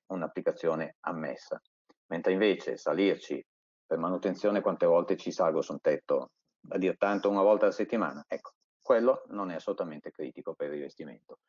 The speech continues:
Se invece voglio rendere il mio rivestimento direttamente vivibile, ci posso incollare, come abbiamo visto, <clears throat> sopra le mattonelle le nu-, delle nuove piastrelle sul seicentododici e a quel punto poi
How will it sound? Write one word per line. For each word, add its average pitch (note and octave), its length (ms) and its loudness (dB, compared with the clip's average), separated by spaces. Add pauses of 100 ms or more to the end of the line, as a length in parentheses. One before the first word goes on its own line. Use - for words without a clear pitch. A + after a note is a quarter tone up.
(240)
Se - 160 -4
invece G2+ 600 0
voglio F#2 360 2
rendere E2+ 380 -2
il D2+ 60 -12
mio E2+ 160 -8
rivestimento E2 840 -6 (440)
direttamente G2+ 1000 2
vivibile, G2+ 720 0 (340)
ci - 140 -18
posso - 240 -4
incollare, F#2+ 440 2
come E2 200 -4
abbiamo G#2+ 200 0
visto, E2 420 -2
<clears throat> D#3 640 0
sopra G#2 500 2
le F#2 160 0
mattonelle E2+ 760 -2 (340)
le F2 120 -8
nu-, F#2 180 -4
delle F2+ 240 0
nuove F#2 320 2
piastrelle E2 500 0
sul E2+ 320 -6
seicentododici D#2+ 800 -4
e C2 60 0
a G#2 60 2
quel - 180 -2
punto C#2 380 -4
poi - 220 -2